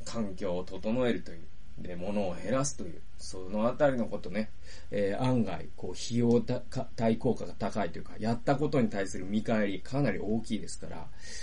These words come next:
えー、ぜひですね、皆さんも、ね、聖書が推奨するように、家が、ね、皆さんの部屋がもしゴミ屋敷になっているんだとしたらば、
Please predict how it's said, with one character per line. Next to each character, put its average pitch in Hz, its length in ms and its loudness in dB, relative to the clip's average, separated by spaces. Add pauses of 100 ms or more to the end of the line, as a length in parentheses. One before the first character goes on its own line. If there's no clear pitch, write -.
(120)
え 120 200 6
ー、 - 20 6
ぜ 107 160 6
ひ 92 100 -2
で 85 120 -4
す - 120 -4
ね、 - 140 -4
皆 82 180 -4
さ 85 100 -4
ん 80 80 -6
も、 127 300 2 (320)
ね、 113 220 2
聖 85 240 -4
書 - 100 -4
が - 80 -4
推 107 180 -2
奨 107 200 0
す 120 120 -2
る 131 60 2
よ 123 60 4
う 110 40 4
に、 - 200 -2
家 104 180 2
が、 110 200 0 (360)
ね、 120 140 2
皆 117 160 6
さ 113 100 2
ん 104 80 2
の 98 160 -2 (340)
部 117 80 -2
屋 123 160 4
が 110 120 4
も 127 120 4
し 113 200 0
ゴ 113 160 4
ミ 143 100 6
屋 156 140 4
敷 139 240 0
に 113 80 4
な 120 100 2
っ - 20 -2
て 120 140 -2
い - 20 2
る 123 60 2
ん 117 40 2
だ 110 100 2
と 110 100 -2
し - 100 -4
た 123 120 0
ら 120 120 2
ば、 101 200 2